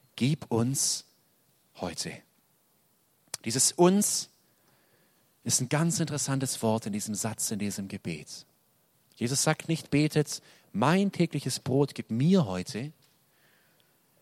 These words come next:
Er sagt, betet im Plural, betet in der Mehrzahl. „Unser tägliches Brot gib uns heute.“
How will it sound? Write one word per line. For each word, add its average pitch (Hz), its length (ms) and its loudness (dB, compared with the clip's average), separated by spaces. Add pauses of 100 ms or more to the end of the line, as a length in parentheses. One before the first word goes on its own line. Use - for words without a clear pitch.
Er - 80 -6
sagt, 131 240 -6
betet 170 260 0
im 147 100 -8
Plural, 127 460 -4
betet 135 240 -2
in 135 60 -6
der 120 100 -4
Mehrzahl. 110 720 -6 (360)
„Unser 190 560 2
tägliches 151 680 -2
Brot 127 420 -2
gib 117 220 -4 (200)
uns - 580 0 (640)
heute.“ 92 380 -6